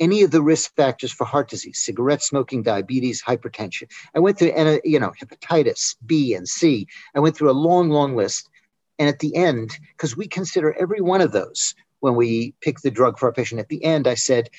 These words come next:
"Okay, if I mentioned a condition that you had, then sit down." At the end of that,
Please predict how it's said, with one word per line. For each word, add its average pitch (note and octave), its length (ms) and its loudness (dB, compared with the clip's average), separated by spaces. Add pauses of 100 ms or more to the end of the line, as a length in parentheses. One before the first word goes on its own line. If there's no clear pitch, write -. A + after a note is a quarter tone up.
(180)
"Okay, C#3+ 180 0
if B2+ 100 -2
I A#2+ 80 4
mentioned F3 460 -2
a E3 60 0
condition C#3 500 -4
that C#3+ 120 -8
you D3 140 -4
had, G#2 400 -6 (460)
then A#2 160 -4
sit B2 240 -4
down." G#2+ 280 -4 (600)
At B2 120 -4
the D3+ 180 -6
end F#3 220 0
of C#3 120 2
that, A#2 280 0